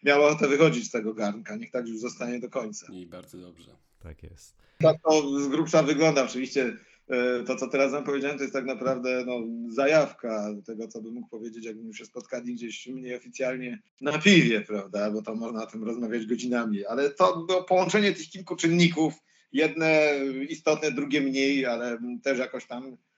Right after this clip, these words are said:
Speaker 1: mające wpływ na, mm, odbiór całości, które złożyły się na tą całość, która mnie wciągnęła.
Speaker 2: Mhm. I dochodzimy do momentu, w którym, mm, jara cię to aż tak, że, e, wpadasz na pomysł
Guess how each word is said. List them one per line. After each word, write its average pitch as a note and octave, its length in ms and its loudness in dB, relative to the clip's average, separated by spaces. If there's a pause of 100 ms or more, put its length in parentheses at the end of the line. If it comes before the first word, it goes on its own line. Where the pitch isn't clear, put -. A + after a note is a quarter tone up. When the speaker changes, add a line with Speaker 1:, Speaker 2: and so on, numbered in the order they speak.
(180)
Speaker 1:
mające B2+ 440 -2
wpływ B2 300 -4
na, B2 260 0
mm, B2 420 -6
odbiór C3 360 -4
całości, C#3+ 680 -2
które F#3 220 -4
złożyły F3+ 340 0
się D3 120 -4
na C#3 120 -6
tą C3+ 160 -8
całość, A#2+ 360 2
która A2 200 -6
mnie G#2+ 80 -4
wciągnęła. G2+ 560 -6
Speaker 2:
Mhm. G#2 460 -14 (240)
I F3 460 -2 (120)
dochodzimy C3+ 460 -2
do B2+ 100 2
momentu, B2+ 300 0
w - 60 -10
którym, A2 560 -2
mm, G#2+ 320 -2 (240)
jara A2 260 -2
cię A2 140 -8
to G#2+ 420 -8
aż B2+ 420 -4
tak, - 520 -6
że, G2+ 520 -10
e, G2+ 240 -14
wpadasz G#2 480 -8
na F#2 100 -12
pomysł G2 680 -14